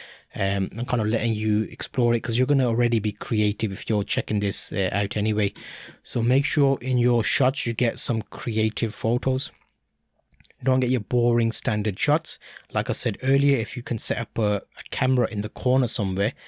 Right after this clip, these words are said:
in a nice spot where people are gonna be gathering near a bar or a location where they're getting food or drink, you can actually get a remote shutter button and release the camera or off camera, if that makes sense. Take a photo away from the camera.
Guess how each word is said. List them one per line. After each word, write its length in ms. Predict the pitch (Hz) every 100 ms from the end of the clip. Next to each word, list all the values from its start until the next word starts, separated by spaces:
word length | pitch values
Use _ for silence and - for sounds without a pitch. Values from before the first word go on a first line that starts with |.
| - - 123
in 60 |
a 40 | 113
nice 280 | 117 113
spot 340 | - - 113 104
where 120 | 110
people 340 | - 120 110
are 40 | 104
gonna 260 | - 107
be 120 | 104 101
gathering 420 | 117 113 120 113
near 200 | 110 101
a 40 |
bar 380 | - 110 110 110
or 220 | 104 104
a 40 | 110
location 460 | 110 110 113 -
where 100 | 110
they're 200 | 101 101 -
getting 180 | 107 104
food 300 | - 117 117
or 80 | 104
drink, 320 | 90 131 147 - - - - -
you 80 |
can 100 | -
actually 380 | 117 - 113 104
get 340 | 95 107 117 113
a 40 |
remote 420 | 113 117 117 117
shutter 420 | - - 113 -
button 340 | 101 117 - 117
and 140 | 104
release 220 | 104 110
the 100 | -
camera 480 | - 113 104 101 95 - - _ _ _ _
or 180 | - 117 - 190 - - _ _ -
off 240 | 117 -
camera, 300 | - 113 123
if 100 | 117
that 120 | 110
makes 160 | 113 -
sense. 200 | 131 117
Take 200 | 127 -
a 20 |
photo 340 | - 120 - 117
away 240 | 107 113
from 200 | - 110
the 80 | -
camera. 320 | 127 139